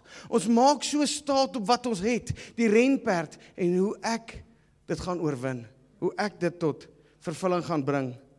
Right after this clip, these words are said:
Maar die woord van die Here vir ons vandag is, "In stil wees en in vertroue lê jou krag." Dis waar jou heil is. En al manier hoe die volgende tien jaar van geestelik saam journey 'n verskil gaan maak in ons lewens, is as ons kan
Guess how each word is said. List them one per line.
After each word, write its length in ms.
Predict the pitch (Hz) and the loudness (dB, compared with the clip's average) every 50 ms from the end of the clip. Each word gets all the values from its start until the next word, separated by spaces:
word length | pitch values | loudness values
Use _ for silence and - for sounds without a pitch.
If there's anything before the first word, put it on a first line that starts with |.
| _ _ _ _ _ _ _ _ | _ _ _ _ _ _ _ _
Maar 140 | - - 139 | -6 -6 -4
die 60 | 139 | -2
woord 200 | 156 196 196 185 190 | 0 -2 -2 -2 -4
van 120 | 208 196 | -2 -2
die 80 | 156 147 | 0 0
Here 160 | 151 156 156 - | 0 -2 -4 -6
vir 120 | 151 127 | -8 -8
ons 240 | 151 160 151 - - | -8 -8 -8 -10 -12
vandag 380 | 156 143 123 123 123 131 131 147 | -12 -10 -8 -8 -8 -8 -10 -14
is, 140 | 131 - 135 | -14 -12 -12
"In 100 | 123 110 | -14 -14
stil 460 | - - - - - 185 185 185 170 | -14 -16 -16 -12 -10 -8 -8 -8 -6
wees 260 | 180 180 170 156 - | -6 -8 -8 -8 -12
en 160 | - 156 147 147 | -10 -8 -8 -8
in 120 | 143 139 | -10 -10
vertroue 640 | - 139 120 - - - 151 156 156 139 120 113 110 - _ _ _ _ _ _ _ _ | -12 -14 -18 -16 -14 -12 -10 -8 -8 -8 -8 -10 -12 -16 _ _ _ _ _ _ _ _
lê 200 | - 131 135 127 | -10 -8 -8 -8
jou 120 | 123 123 113 | -8 -10 -12
krag." 480 | - - 117 120 120 120 117 - _ _ _ _ _ | -14 -18 -18 -18 -18 -20 -20 -20 _ _ _ _ _
Dis 220 | - 160 165 151 - | -10 -10 -10 -10 -12
waar 140 | 151 139 143 | -10 -8 -8
jou 140 | 143 127 117 | -6 -6 -8
heil 260 | 123 135 143 131 - 135 139 | -8 -10 -10 -10 -12 -14 -16
is. 220 | 135 - - - _ _ _ - - _ _ | -16 -18 -20 -20 _ _ _ -20 -20 _ _
En 140 | - 143 - | -8 -8 -4
al 180 | - 190 196 196 | -2 -2 -2 0
manier 360 | 196 190 190 185 190 202 180 185 | 0 -2 0 0 0 0 -2 -2
hoe 60 | 160 | -2
die 80 | 160 156 | -4 -6
volgende 540 | - - - 208 196 202 - 208 190 180 170 180 - | -6 -4 -2 -2 -2 -2 -4 -6 -6 -6 -6 -8 -8
tien 300 | - 208 202 208 208 196 | -6 -4 -2 -2 -2 -2
jaar 400 | 180 170 170 175 180 190 196 180 | -2 -2 -2 0 0 -2 -2 -4
van 240 | - - 165 151 147 | -6 -8 -8 -8 -8
geestelik 760 | - - - 196 202 196 196 - - - 214 202 190 196 - | -10 -12 -8 -4 -4 -4 -4 -4 -12 -8 -6 -6 -6 -6 -10
saam 460 | - - - 196 180 190 185 185 180 | -16 -12 -8 -6 -4 -4 -4 -4 -6
journey 480 | 147 151 170 175 180 170 151 139 131 - - - - - - | -4 -2 -2 -2 0 0 -2 -2 -4 -6 -14 -20 -20 -18 -12
'n 60 | - 143 | -12 -8
verskil 540 | 151 170 156 - - - - 214 202 202 170 | -6 -6 -8 -8 -12 -8 -4 -4 -4 -4 -4
gaan 220 | 147 208 202 196 190 | -6 -6 -6 -4 -2
maak 240 | 190 185 180 185 | -2 -2 -2 -4
in 80 | 190 175 | -6 -6
ons 280 | 175 175 170 160 - 165 | -4 -4 -6 -6 -8 -8
lewens, 440 | 165 175 185 185 170 160 147 135 | -4 -2 -2 -2 -2 -4 -6 -8
is 120 | 151 143 151 | -10 -12 -12
as 140 | 156 135 156 | -12 -12 -12
ons 160 | 147 - - | -14 -14 -8
kan 180 | - 160 151 | -6 -4 -4